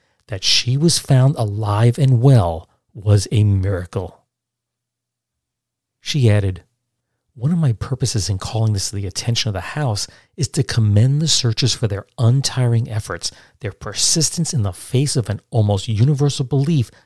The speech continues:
that further search was futile. I visited the locality and saw with my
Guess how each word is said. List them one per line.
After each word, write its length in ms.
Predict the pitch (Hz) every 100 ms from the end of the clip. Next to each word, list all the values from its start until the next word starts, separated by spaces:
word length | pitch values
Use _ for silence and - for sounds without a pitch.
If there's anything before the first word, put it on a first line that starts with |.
| _
that 160 | 107 98
further 600 | - - 110 107 107 131
search 440 | - 107 107 -
was 220 | 120 110
futile. 800 | - - 101 - 98 92 87 - _ _ _ _ _ _ _ _ _ -
I 160 | 160
visited 460 | 180 117 110 117 98
the 120 | -
locality 640 | 98 95 - 117 107 98
and 120 | 90 101
saw 220 | - 113
with 140 | 107
my 180 | 101